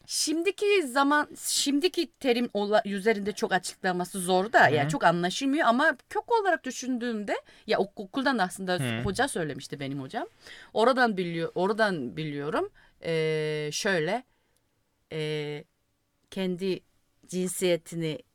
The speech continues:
Speaker 1: satabilecek.
Speaker 2: Ha, kendi cinsellik için kendini
Speaker 1: Cinsellik
Speaker 2: satan.
Speaker 1: için, e, pardon,
Speaker 2: Ha, Türkçeleştirirsek
Speaker 1: cinselliği.
Speaker 2: hani o ile başlayan
Speaker 1: Ha,
Speaker 2: kelime.
Speaker 1: onu yapabilecek kişi anlamına
Speaker 2: Ha,
Speaker 1: geliyor.
Speaker 2: yapıyor da değil, yapabilecek kişi.
Speaker 1: Evet.
Speaker 2: Ne kadar kibar
Speaker 1: Onu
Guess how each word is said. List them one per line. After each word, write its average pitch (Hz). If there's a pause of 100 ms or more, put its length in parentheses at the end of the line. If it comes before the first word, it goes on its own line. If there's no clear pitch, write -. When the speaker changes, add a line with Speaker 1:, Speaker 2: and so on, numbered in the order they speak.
Speaker 1:
satabilecek. 147 (240)
Speaker 2:
Ha, -
kendi 135
cinsellik 131
için -
kendini 127
Speaker 1:
Cinsellik 113
Speaker 2:
satan. 104
Speaker 1:
için, 180
e, 190
pardon, 190
Speaker 2:
Ha, 139
Türkçeleştirirsek 170
Speaker 1:
cinselliği. -
Speaker 2:
hani 135 (220)
o 160
ile 165
başlayan 151 (120)
Speaker 1:
Ha, 233
Speaker 2:
kelime. 127
Speaker 1:
onu 330
yapabilecek 233
kişi -
anlamına 143
Speaker 2:
Ha, 131
Speaker 1:
geliyor. 135
Speaker 2:
yapıyor 175
da 127
değil, 104
yapabilecek 127
kişi. -
Speaker 1:
Evet. 175
Speaker 2:
Ne 135
kadar 202
kibar 139
Speaker 1:
Onu 220